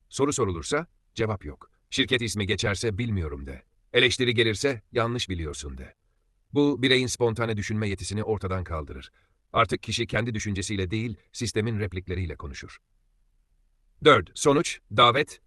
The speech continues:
bir iletişim değil, bir programlama aşamasıdır. Bu bölümün temel amacı, kişiyi iletişimi kontrol eden konumuna alıştırmaktır. Ama bu kontrol gerçek bir özgüvenden değil,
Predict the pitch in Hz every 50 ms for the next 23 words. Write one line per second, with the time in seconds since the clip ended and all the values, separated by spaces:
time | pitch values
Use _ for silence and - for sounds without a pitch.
0 | _ 117 139 135 131 123 120 117 117 - 127 120 113 113 117 117 123 120 104 113
1 | 117 101 - 117 110 95 107 101 98 98 98 104 107 87 71 - 82 73 65 -
2 | - 67 71 - - _ _ _ _ _ _ _ _ _ _ 151 160 151 156 143
3 | 143 139 131 - 135 131 139 127 123 113 107 101 110 120 117 - 127 120 - 127
4 | 123 123 120 131 127 127 117 120 107 - 123 120 123 113 - 117 113 107 - 135
5 | 123 110 117 110 104 - 107 101 101 95 87 85 82 78 73 - 92 82 78 76
6 | - - - - - - _ _ _ _ _ _ _ _ _ - 123 117 117 147
7 | - 135 131 123 - 131 127 120 110 123 120 - - 139 117 120 117 104 101 95
8 | 90 101 98 95 95 92 95 90 90 87 101 107 143 -